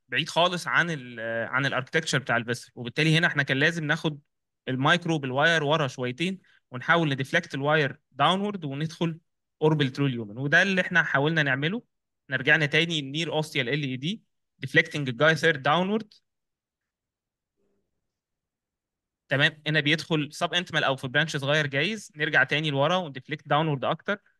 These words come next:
بدأ يعدي احسن شويه في الاركتكتشر. ورا بالظبط. الريتروجريد انجكشن احنا قريبين سنه، لكن لسه، وبعدين هنا في لحظه معينه كده هيحصل ريليز للواير،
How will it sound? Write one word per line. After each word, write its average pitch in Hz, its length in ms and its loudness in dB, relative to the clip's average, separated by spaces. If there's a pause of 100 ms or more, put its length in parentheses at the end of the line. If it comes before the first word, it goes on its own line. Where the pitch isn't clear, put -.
(180)
بدأ 139 180 2
يعدي 139 360 2
احسن 147 260 -2
شويه 147 260 -2
في - 80 -8
الاركتكتشر. 165 640 -4 (3250)
ورا 135 420 0
بالظبط. 123 460 -4 (3500)
الريتروجريد 175 560 2
انجكشن 180 460 0
احنا 180 200 -2
قريبين 160 340 0
سنه، 185 360 -2 (540)
لكن 135 200 -4
لسه، 175 340 0
وبعدين 156 340 0
هنا 165 200 0
في 151 180 -6
لحظه 160 320 -2
معينه 135 320 -2
كده 165 260 -4
هيحصل 147 280 -2
ريليز 143 480 -4
للواير، 139 460 2